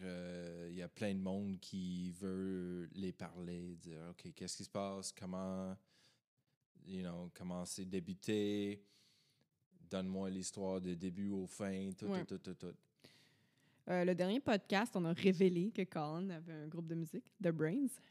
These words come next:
Speaker 2: Là, ce podcast-ci, je vais vous révéler que
Speaker 1: Oh, calisse, Jennifer.
Speaker 2: <laughs> les deux parents de Colin sont des policiers. <laughs>
Speaker 1: Hey, hey, hey, hey.
Speaker 2: Donc, il connaît un petit peu, euh,
Speaker 1: Tu,
Speaker 2: les
Speaker 1: tu stoules tous mes secrets, là.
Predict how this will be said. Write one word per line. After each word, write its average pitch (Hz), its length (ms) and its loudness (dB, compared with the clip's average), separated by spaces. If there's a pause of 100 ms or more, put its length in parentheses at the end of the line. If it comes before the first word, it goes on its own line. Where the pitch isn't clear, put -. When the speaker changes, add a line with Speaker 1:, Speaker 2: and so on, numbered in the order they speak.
Speaker 2:
Là, 180 160 2
ce 214 140 4
podcast-ci, 180 960 0
je 233 80 -8
vais 175 80 2
vous 160 140 2
révéler 175 460 4 (100)
que 175 220 2
Speaker 1:
Oh, 104 60 -2 (100)
calisse, 113 460 2
Jennifer. 78 380 -6 (140)
Speaker 2:
<laughs> - 220 -6
les 208 220 4
deux 196 240 8
parents 185 320 4
de 202 60 2
Colin 165 340 4
sont 170 140 0
des 170 80 2
policiers. 151 560 -2
<laughs> - 20 -4 (720)
Speaker 1:
Hey, 82 60 -2
hey, 76 2000 -2
hey, - 20 -6
hey. 85 240 -6 (300)
Speaker 2:
Donc, 175 380 -2
il 180 60 -8
connaît 180 280 0
un 190 80 0
petit - 160 -8
peu, 175 300 2
euh, 143 140 -4 (1160)
Speaker 1:
Tu, - 140 -6
Speaker 2:
les 208 140 4 (200)
Speaker 1:
tu 127 120 4
stoules 175 640 8
tous - 220 -2
mes 123 140 2
secrets, - 320 -4 (300)
là. - 60 -16